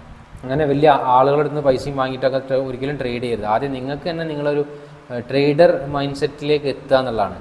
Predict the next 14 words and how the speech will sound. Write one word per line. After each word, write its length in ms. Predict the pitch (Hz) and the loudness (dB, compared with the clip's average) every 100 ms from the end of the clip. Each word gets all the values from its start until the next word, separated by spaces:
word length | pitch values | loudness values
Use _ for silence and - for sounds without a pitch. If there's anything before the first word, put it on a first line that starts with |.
| - | -6
ആ 80 | 117 | 0
ഒരു 160 | 147 151 | 2 0
മൈൻഡ് 180 | 139 | -4
സെറ്റ് 160 | 143 147 | -4 -4
എത്തി 240 | 135 - | -4 -4
കഴിഞ്ഞിട്ടൊക്കെ 480 | 151 139 139 139 139 | 0 0 0 -2 -2
പിന്നീട് 380 | 131 127 131 131 139 - - - | -4 -8 -8 -8 -10 -14 -16 -12
നമുക്ക് 220 | 123 120 | -10 -6
അതിനെക്കുറിച്ച് 480 | 139 131 127 131 - | -2 -2 -4 -6 2
ആലോചിക്കുക, 480 | 110 113 117 113 120 | 4 4 2 -2 -2
അല്ലെങ്കിൽ 420 | 117 113 113 120 | -2 -4 -6 -6
അ-, 260 | 120 117 117 | -8 -6 -8
അല്ലാതെ 360 | 117 120 123 127 | -4 -4 -2 -2
ഒരിക്കലും, 560 | 127 113 135 143 139 | -4 -6 -8 -10 -12